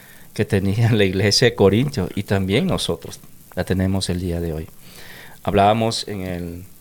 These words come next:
segmento anterior acerca de que, pues, Pablo, bueno, Dios a través de Pablo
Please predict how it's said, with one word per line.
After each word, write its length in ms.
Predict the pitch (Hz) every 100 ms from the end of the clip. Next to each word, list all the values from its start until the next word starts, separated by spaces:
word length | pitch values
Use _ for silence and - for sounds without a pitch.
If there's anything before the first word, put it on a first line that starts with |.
| - - - -
segmento 720 | - - - 92 95 110 104 101
anterior 580 | 95 95 95 98 104 127 - - - - - - - - - -
acerca 340 | - 113 156
de 180 | 147 127
que, 200 | - 104
pues, 760 | - - 101 95 92 - - - - -
Pablo, 560 | 113 117 120 127 139 - - -
bueno, 240 | 104 90
Dios 500 | 95 104 135 107 -
a 80 | -
través 260 | 98 95 104
de 120 | 104
Pablo 560 | - 113 127 98 95